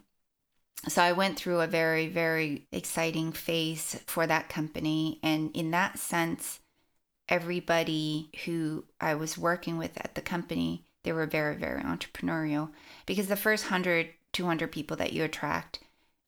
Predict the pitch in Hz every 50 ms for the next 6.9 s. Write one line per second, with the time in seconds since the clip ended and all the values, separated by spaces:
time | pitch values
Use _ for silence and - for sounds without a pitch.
0 | _ - - 165 156 156 165 160 156 156 151 151 156 151 151 151 151 - 160 -
1 | - 175 165 - - 160 160 160 156 - 147 156 156 - - 156 - - 143 -
2 | - - - - 139 - - - - - 165 - - - - - - 190 - _
3 | _ _ - - - - - - - _ - - _ - - 220 240 247 233 233
4 | 214 220 247 226 - - 208 196 202 202 - 190 190 190 185 180 175 - - -
5 | 180 170 175 175 175 175 170 165 160 165 160 - - - - 196 190 185 - -
6 | - - 185 170 170 170 165 160 160 160 156 160 165 - - - -